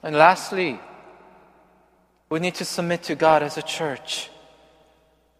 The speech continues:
Remember, I shared, we need to really deal with this unwillingness in our heart.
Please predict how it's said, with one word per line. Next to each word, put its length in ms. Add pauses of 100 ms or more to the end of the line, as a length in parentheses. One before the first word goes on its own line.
Remember, 520 (440)
I 100
shared, 520 (1080)
we 100
need 200
to 100
really 340
deal 260
with 220
this 260
unwillingness 1300
in 100
our 80
heart. 380